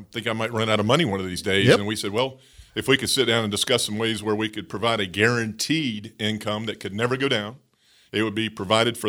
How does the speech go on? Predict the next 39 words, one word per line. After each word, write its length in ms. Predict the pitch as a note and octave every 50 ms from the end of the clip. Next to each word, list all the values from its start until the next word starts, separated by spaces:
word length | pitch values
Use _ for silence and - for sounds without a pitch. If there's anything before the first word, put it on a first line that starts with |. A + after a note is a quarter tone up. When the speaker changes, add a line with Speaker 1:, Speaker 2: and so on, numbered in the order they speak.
| G2+
Speaker 1:
as 140 | G2+ F#2 F2+
long 200 | A2+ A#2 B2+ C#3
as 160 | C3 A#2+ G#2
you 140 | A2 A2+ G#2 - _
possibly 440 | - A#2 A#2+ B2 - C3 A#2+ A#2+ B2
could 140 | B2 - C3
live." 320 | A#2 A2+ A2 A2 A2 A2 - _ _ _ _ _ _ -
And 120 | G#2 G#2
that 120 | C3 C#3+
gave 120 | C3+ B2 A2+
them 120 | A2 A2
that 180 | A2 A2 - -
peace 220 | B2 B2 A#2+ -
of 60 | G#2
mind 340 | G2+ G#2+ B2+ D3+ D#3 A2 F#2+
that 100 | G#2 -
they 80 | - G#2+
were 140 | A2 A2 A2+
looking 240 | B2+ C#3+ - A2+
for 240 | F2+ - G2+ G2 F#2+
when 140 | G2 G2+ G2
they 100 | G2+ G2+
came 240 | - A2 A2 A2 G#2
into 120 | G2+ G#2+
our 120 | G#2+ G#2 A2
office. 400 | B2+ D#3 - - - - - - - - _ - - -
Speaker 2:
We 100 | - E3+
sit 240 | F3 - G3+ F3 -
down 220 | - D#3+ D3+ C#3+ B2+
and 140 | A#2 G#2+
map 260 | G#2+ A#2 B2 A#2+ - A#2+
it 60 | A2
out. 240 | A2+ A2+ A2+ G#2+ G#2+
It's 160 | - - -
called 260 | - C3+ A#2+ A2+ G2+
the 80 | G2 G2
smart 460 | - - C3 A#2 A#2 B2+ B2 - G2+
goal 200 | A#2 A2+ A2 G#2+
map. 360 | G2+ F#2+ F#2 F#2 E2+ - -